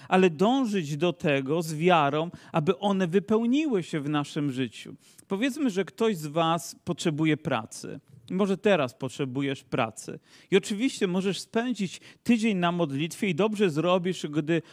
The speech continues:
od tego rozpoczniesz, ale myślę, że to słowo zachęca cię również do tego, żebyś wyszedł z domu i poszedł tak, żeby Bóg cię poprowadził do tego miejsca,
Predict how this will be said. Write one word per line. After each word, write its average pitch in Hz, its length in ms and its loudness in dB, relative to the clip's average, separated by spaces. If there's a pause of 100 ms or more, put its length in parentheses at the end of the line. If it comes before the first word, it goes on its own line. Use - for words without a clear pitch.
od - 200 -4
tego 180 280 0
rozpoczniesz, 151 840 -4 (260)
ale 165 160 6
myślę, 202 260 0
że 180 140 0
to 185 120 -2
słowo 196 340 -2
zachęca 185 600 0
cię 165 140 0
również 170 320 0
do 156 140 0
tego, 156 360 0 (240)
żebyś 156 280 4
wyszedł 160 440 0
z 135 120 -6
domu 131 480 2
i 175 120 -8
poszedł 175 600 -4
tak, 156 300 0
żeby 151 220 -2
Bóg 151 240 -4
cię 170 140 0
poprowadził 175 600 0
do 151 140 0
tego 165 240 -2
miejsca, 151 420 0